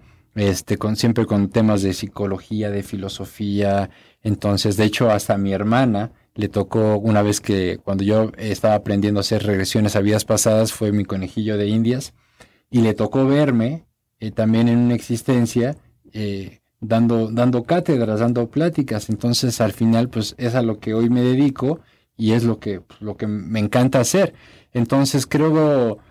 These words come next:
creo fervientemente que por algo,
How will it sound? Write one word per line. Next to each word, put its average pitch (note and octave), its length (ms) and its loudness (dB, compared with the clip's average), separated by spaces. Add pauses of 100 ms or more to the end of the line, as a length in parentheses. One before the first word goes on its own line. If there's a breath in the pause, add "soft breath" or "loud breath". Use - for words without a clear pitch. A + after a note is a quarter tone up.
(200 soft breath)
creo C3 340 2
fervientemente B2 840 2
que A2 120 -6
por A2+ 320 -4
algo, A#2+ 480 2